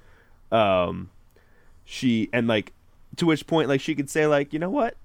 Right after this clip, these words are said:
Screw this. Like, I don't, I don't need this." Um, what's, what's kind of, like, I don't know,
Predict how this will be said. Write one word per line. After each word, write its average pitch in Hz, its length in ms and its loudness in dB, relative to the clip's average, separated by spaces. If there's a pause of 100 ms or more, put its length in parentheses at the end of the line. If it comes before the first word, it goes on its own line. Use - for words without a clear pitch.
(380)
Screw 330 280 -4
this. 320 280 -6
Like, 95 120 -10
I 110 100 0
don't, 180 200 -2 (140)
I 117 140 4
don't 143 180 2
need 87 220 -10
this." 104 320 -6 (460)
Um, 107 480 0 (560)
what's, 131 300 -2
what's 127 180 0
kind 147 260 -2
of, 135 140 -2 (240)
like, 131 240 -6 (200)
I 156 380 2
don't 151 180 0
know, 151 300 0